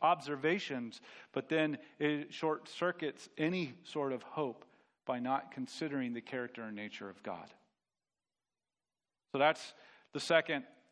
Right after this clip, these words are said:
under-the-sun uncertainty that grips our hearts. Caution,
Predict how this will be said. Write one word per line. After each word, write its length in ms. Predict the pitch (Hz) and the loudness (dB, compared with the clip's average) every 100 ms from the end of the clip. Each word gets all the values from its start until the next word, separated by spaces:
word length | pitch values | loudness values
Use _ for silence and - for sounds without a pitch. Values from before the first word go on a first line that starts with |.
| - | 0
under-the-sun 680 | 165 156 135 131 151 143 147 | 0 0 -4 -2 0 2 0
uncertainty 760 | 139 131 - 160 147 135 123 | -2 -2 -2 -2 -4 -6 -4
that 480 | 113 127 - - - | 0 -2 -2 -18 -8
grips 320 | - 156 156 - | 0 0 0 0
our 220 | 139 135 | 2 2
hearts. 480 | 127 160 147 - - - _ _ _ _ _ _ _ _ _ _ _ _ _ _ _ _ _ _ _ _ _ _ _ _ - - _ _ _ - | 2 2 2 -2 -18 -20 _ _ _ _ _ _ _ _ _ _ _ _ _ _ _ _ _ _ _ _ _ _ _ _ -18 -18 _ _ _ 0
Caution, 520 | 143 151 175 160 | 4 4 2 -4